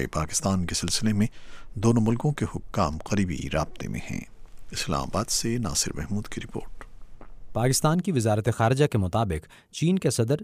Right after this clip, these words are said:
Speaker 2: شی جن پنگ کے دورہ اسلام آباد سے متعلق دونوں ملکوں کے درمیان بات چیت جاری ہے، لیکن تاحال چینی صدر کے ممکنہ دورے سے متعلق نہ تو تاریخ کا اعلان کیا گیا ہے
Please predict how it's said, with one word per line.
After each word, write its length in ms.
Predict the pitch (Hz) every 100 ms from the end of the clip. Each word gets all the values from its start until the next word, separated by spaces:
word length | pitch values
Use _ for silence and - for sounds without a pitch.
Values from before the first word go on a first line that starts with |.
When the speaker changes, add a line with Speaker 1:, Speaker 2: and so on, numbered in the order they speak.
| -
Speaker 2:
شی 200 | 98 139
جن 220 | 127 120
پنگ 220 | 113 139 170
کے 160 | 107
دورہ 240 | 95 113 120
اسلام 320 | 113 104 95
آباد 260 | 87 110
سے 140 | 127 113
متعلق 440 | 95 95 107 113
دونوں 320 | 107 110 139
ملکوں 300 | 131 98 123
کے 80 | 113
درمیان 440 | 92 90 92 104 127
بات 200 | 95 85
چیت 240 | - 123
جاری 420 | 127 101 85 78
ہے، 220 | 90 78 71 _ -
لیکن 240 | 151 226
تاحال 440 | 220 131 120 135 147
چینی 280 | - 156 170
صدر 280 | 127 131
کے 140 | 139 139
ممکنہ 360 | 117 120 127
دورے 280 | 117 92 104
سے 140 | 101 95
متعلق 480 | 92 104 107 113
نہ 180 | 104 101 107
تو 80 |
تاریخ 360 | 110 92 95 101
کا 120 | 104
اعلان 340 | 78 78 87 123
کیا 260 | - 135
گیا 260 | 131 135 127
ہے 140 | 143